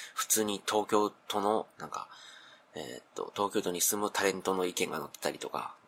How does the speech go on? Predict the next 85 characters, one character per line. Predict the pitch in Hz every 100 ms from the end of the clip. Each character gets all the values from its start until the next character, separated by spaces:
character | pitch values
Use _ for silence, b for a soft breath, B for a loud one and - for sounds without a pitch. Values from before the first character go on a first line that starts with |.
| -
で、 |
な | -
ん | -
か、 | - - _ _ _ _ _ _ _ - - 95
そ | -
う |
い | 123
っ | -
た | 175
意 |
味 | 156
で | 104
は | 101
な | 90
ん |
か、 | - - B B - _ _ B B B _ -
い | -
い |
か | -
悪 | 92 98
い |
か | 80
は |
別 | 80 90
に | 87
し |
て | 82
で | -
す | 69
よ。 | - -
い |
い | 156
か | 113
悪 | 107
い |
か | 104
は | 90
別 | 87 87
に |
し | 82
て、 | 90 - - - _ _ _ _ -
雑 | 98 95
誌 | -
的 | 101 107 139 - _
じ | -
ゃ | 90
な |
い | -
で | -
す | -
か。 | - -
そ | 113
れ |
が | 107
正 | - 123 151
し | 170
い |
か | 113
正 | 95
し | 101
く | 104
な | 87
い |
か | -
は | 87
別 | 87 95
に | 92
し |
て、 | - 101
雑 | 98 -
誌 | -
的 | 110 107
で、 | 107
な | 82
ん | -
か | -
い | -
ろ | 120
ん | 139
な | 139
人 | 139
の | 135
意 |
見 | 123 95
が | 92 104